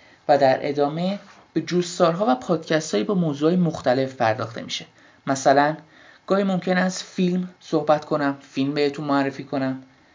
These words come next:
گاهی ممکنه به تغییر به سبک پانداها بپردازیم و خلاصه سعی می‌کنم که محتوای ارزشمندی رو در اختیارتون بذارم. خب حالا می‌رسیم به داستان شکلگیری رادیو میم الف. یه روز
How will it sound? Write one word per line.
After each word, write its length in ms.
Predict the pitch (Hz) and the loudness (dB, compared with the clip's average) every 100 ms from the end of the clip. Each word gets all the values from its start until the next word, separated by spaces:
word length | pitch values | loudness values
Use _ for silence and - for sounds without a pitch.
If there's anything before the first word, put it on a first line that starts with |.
| _ _ | _ _
گاهی 200 | 143 147 | -6 -4
ممکنه 500 | 139 131 151 143 139 | -4 -6 -4 -4 -2
به 80 | 127 | -4
تغییر 720 | 123 135 117 117 127 135 135 - | -6 -4 -4 -4 -4 -4 -6 -8
به 60 | 123 | -10
سبک 360 | - 127 - - | -2 -2 -4 -14
پانداها 520 | - 127 113 117 113 | -4 -2 -2 -4 -4
بپردازیم 760 | 120 151 165 151 143 135 139 135 - _ _ _ _ _ _ | -2 -2 -2 0 -2 -2 -8 -10 -18 _ _ _ _ _ _
و 60 | 175 | -6
خلاصه 400 | - 226 226 254 | -2 -2 0 -4
سعی 320 | - 262 269 | -4 0 0
می‌کنم 460 | 220 - 147 143 143 - - | 0 0 -2 -2 -4 -14 -6
که 100 | 180 | -2
محتوای 500 | 175 175 196 202 117 | 0 0 0 2 2
ارزشمندی 640 | 156 143 139 - 147 123 | 2 0 -2 -4 -4 -4
رو 80 | - | -6
در 140 | - | -6
اختیارتون 540 | - - - - - - | -8 -10 -12 -14 -16 -14
بذارم. 300 | - - - _ _ | -14 -16 -20 _ _
خب 360 | - 277 311 - | 2 6 6 2
حالا 260 | - 180 190 | 2 4 4
می‌رسیم 420 | 233 247 247 254 | 2 0 0 -2
به 100 | 233 | -2
داستان 840 | 175 139 131 127 - 170 180 196 190 | -2 0 0 -2 -4 -4 -2 -4 -2
شکلگیری 960 | - - 123 - - 120 120 123 143 | -2 0 -2 -6 -12 -6 -4 0 0
رادیو 480 | 131 117 110 117 120 | 0 -2 -4 -2 0
میم 240 | 120 110 101 | 0 -4 -4
الف. 420 | 101 - - - - _ - - - - - - | -4 -6 -12 -16 -18 _ -20 -20 -20 -20 -12 -2
یه 120 | 269 | 0
روز 300 | 294 285 | 0 -6